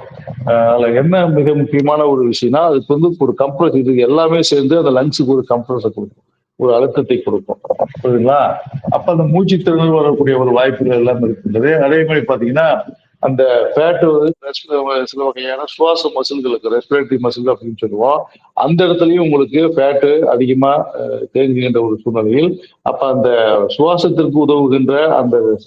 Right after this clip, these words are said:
சதைகள் வந்து பாத்தீங்கன்னா வீக்னஸ் ஆயிரும். அப்ப உங்களுக்கு இயல்பாகவே சுவாசம், உ-, தில் உங்களுக்கு பிரச்சனை ஏற்படக்கூடிய வாய்ப்புகள்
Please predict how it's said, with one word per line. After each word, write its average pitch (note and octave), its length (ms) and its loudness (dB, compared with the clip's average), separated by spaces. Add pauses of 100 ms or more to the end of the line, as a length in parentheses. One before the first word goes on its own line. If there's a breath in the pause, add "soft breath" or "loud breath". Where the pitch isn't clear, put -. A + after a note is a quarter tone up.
(180)
சதைகள் C#3 340 2
வந்து B2 220 2
பாத்தீங்கன்னா B2 400 0
வீக்னஸ் C3+ 500 -2
ஆயிரும். F#2 320 -4 (340)
அப்ப - 540 0
உங்களுக்கு C#3 400 2
இயல்பாகவே D#3 540 2
சுவாசம், D#3+ 580 0 (100)
உ-, B2+ 480 0 (100)
தில் E3+ 180 2
உங்களுக்கு C3 500 0
பிரச்சனை C#3 360 0
ஏற்படக்கூடிய A2+ 600 0
வாய்ப்புகள் A2+ 560 0